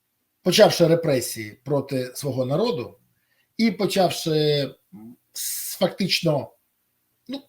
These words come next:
скажімо так, незаконні дії, м'яко кажучи, по переслідуванню журналістів, активістів, бізнесу, підписала собі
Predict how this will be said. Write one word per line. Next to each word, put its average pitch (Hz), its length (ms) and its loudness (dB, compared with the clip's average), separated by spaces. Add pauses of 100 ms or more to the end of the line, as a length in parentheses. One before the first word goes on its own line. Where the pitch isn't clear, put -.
(100)
скажімо 131 440 -2
так, - 300 -8 (200)
незаконні 175 880 2
дії, 143 320 0
м'яко 151 520 6
кажучи, - 600 -14 (1080)
по 214 120 8
переслідуванню 120 680 2 (100)
журналістів, 123 640 -2 (180)
активістів, 135 840 -6
бізнесу, 156 720 -2 (1080)
підписала 214 540 -2
собі 165 520 0